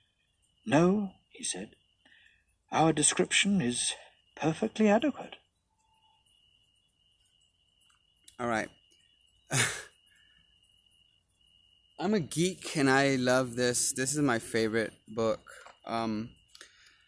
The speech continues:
Speaker 2: man, I tell you, I don't even know how many times I've,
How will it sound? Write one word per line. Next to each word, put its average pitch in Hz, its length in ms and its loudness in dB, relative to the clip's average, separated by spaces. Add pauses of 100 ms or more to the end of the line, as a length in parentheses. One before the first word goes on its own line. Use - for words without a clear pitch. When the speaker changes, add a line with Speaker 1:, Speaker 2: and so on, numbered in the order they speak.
(1200)
Speaker 2:
man, 131 360 6
I 127 80 4
tell 135 200 4
you, 123 160 4
I 123 60 6
don't 139 120 4
even 127 140 2
know 120 80 2
how 123 140 0
many 127 220 2
times 123 640 -2
I've, - 500 -4